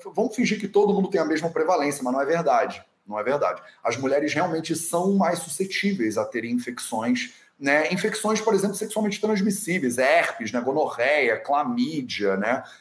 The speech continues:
É, micoplasma, isso tudo é mais comum em mulheres,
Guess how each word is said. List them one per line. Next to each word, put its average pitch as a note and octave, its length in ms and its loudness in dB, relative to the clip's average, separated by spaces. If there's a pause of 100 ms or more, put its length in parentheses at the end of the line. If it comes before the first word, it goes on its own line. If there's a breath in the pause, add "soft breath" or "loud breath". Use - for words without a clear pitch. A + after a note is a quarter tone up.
(140 loud breath)
É, A#2 220 4
micoplasma, C3 1000 0
isso D3+ 180 -4
tudo A#3+ 200 0
é A3+ 40 6
mais F#3+ 220 0
comum F#3 560 0
em F3 100 0
mulheres, D3+ 680 0